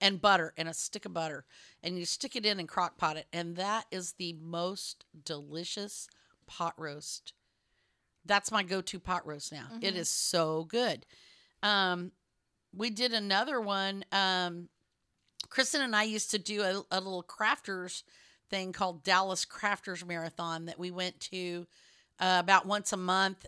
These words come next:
Speaker 1: and they decided to start doing some themes. Uh,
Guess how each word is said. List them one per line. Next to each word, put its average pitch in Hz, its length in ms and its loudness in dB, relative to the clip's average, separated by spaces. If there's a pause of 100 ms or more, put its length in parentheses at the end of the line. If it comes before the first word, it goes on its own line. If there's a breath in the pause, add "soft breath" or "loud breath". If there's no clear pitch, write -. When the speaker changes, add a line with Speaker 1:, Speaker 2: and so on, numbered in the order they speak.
Speaker 1:
and 175 400 2 (400 soft breath)
they 220 120 4
decided 208 520 4
to 196 120 -4
start 196 380 0
doing 202 280 -4
some 170 260 -2
themes. 190 640 -2 (100)
Uh, 165 440 0